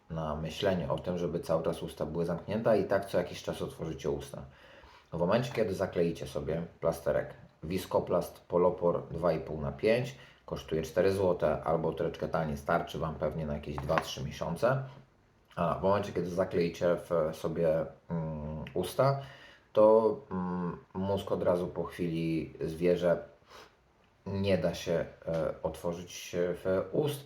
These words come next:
i w tym momencie od razu automatycznie przestawia się na oddech nosem, nie myśląc o tym, żeby usta były, e, w, zamknięte, więc to bardzo ułatwia.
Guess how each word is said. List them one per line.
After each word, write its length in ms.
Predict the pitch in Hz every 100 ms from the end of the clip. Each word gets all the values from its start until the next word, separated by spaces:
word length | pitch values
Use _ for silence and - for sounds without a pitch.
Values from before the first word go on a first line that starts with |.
| -
i 80 | 139
w 80 |
tym 100 | -
momencie 400 | 113 104 101 -
od 80 | 90
razu 220 | 92 87
automatycznie 580 | 87 80 82 85 87 87
przestawia 520 | 82 - - 104 95
się 340 | 82 - 87 78 -
na 320 | 82 78 78 -
oddech 380 | 85 82 82
nosem, 400 | 95 104 - 135 135 - - - - _ _ -
nie 260 | 107 113
myśląc 580 | 117 123 139 131 95 87 -
o 80 |
tym, 240 | 87 101 98
żeby 440 | 92 82 87 85 -
usta 300 | 95 - 87
były, 340 | 82 82 82
e, 140 | 85 85 - _ - 85 82 80 -
w, 300 | 82 80 78
zamknięte, 540 | 90 85 101 92 85
więc 240 | 76 85
to 120 | - 90
bardzo 440 | 87 101 98 101
ułatwia. 680 | 92 95 95 - 113 123